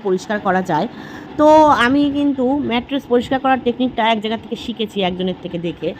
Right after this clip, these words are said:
তাই তোমাদের সাথে, আহ, যখন মনে করলাম যে শেয়ার করব, তখনই কিন্তু বানিয়ে নিলাম। আমি কিন্তু আগে দুবার এরকমভাবে মুছে পরিষ্কার করেছি, তাতে আমি ফল পেয়েছি, তাই কিন্তু আজকে finally তোমাদের সাথে আবার চলে এসেছি কিন্তু এটা দেখানোর জন্য। তো বন্ধুরা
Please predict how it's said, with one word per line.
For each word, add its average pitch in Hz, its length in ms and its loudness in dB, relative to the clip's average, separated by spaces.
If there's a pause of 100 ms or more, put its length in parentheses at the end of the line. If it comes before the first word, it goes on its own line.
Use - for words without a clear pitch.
(360)
তাই 277 220 2
তোমাদের 254 360 0
সাথে, 247 240 -2
আহ, 220 600 -2 (120)
যখন 233 220 -2
মনে 240 220 0
করলাম 247 360 -2
যে 240 140 0
শেয়ার 214 280 -2
করব, 240 160 -2 (960)
তখনই 269 320 2
কিন্তু 254 220 2 (100)
বানিয়ে 196 300 4
নিলাম। 160 200 -4 (120)
আমি 254 120 -4
কিন্তু 294 180 0
আগে 240 320 4
দুবার 247 220 0
এরকমভাবে 240 480 -2
মুছে 220 200 -4
পরিষ্কার 208 460 -6
করেছি, 190 260 -4 (340)
তাতে 254 240 -2
আমি 269 180 2
ফল 208 260 4
পেয়েছি, 190 320 -4 (360)
তাই 226 200 0
কিন্তু 269 180 0
আজকে 220 300 0 (120)
finally 233 380 0 (120)
তোমাদের 220 340 -2
সাথে 247 160 -4 (160)
আবার 240 260 2
চলে 214 160 0
এসেছি 214 340 -4
কিন্তু 208 240 -8 (240)
এটা 196 120 -10 (100)
দেখানোর 170 380 -4
জন্য। 151 160 -2 (440)
তো 285 80 2
বন্ধুরা 277 340 8